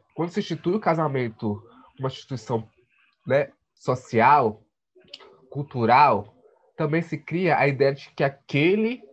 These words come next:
lugar é higiênico. E por ser higiênico, ele é puro e pode acontecer. Não só para a procriação. Porque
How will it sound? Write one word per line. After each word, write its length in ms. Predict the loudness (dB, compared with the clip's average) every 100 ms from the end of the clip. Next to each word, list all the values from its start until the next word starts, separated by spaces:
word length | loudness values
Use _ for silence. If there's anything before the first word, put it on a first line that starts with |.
| -12
lugar 680 | -10 -6 2 4 4 0 2
é 100 | 2
higiênico. 1000 | 4 0 -2 -2 -2 -6 -10 -14 -20 -20 -20 -20 -20 _ -20 -8
E 80 | -6
por 260 | -2 2 2
ser 260 | 4 2
higiênico, 680 | 2 -2 -2 -2 -6 -12 -10 -2
ele 120 | 0
é 60 |
puro 640 | -2 _ 0 2 0 -4 -8
e 60 | -12
pode 240 | -2 0
acontecer. 640 | 0 -2 -6 -4 -4 -4 -6 _ _ _ _
Não 240 | -8 -6 -6
só 280 | -4 0 2
para 180 | 2
a 20 | 0
procriação. 640 | -2 -2 -4 -4 -12 -12 -16 _ _ _ _ _
Porque 560 | -6 -6 -4 -2 -2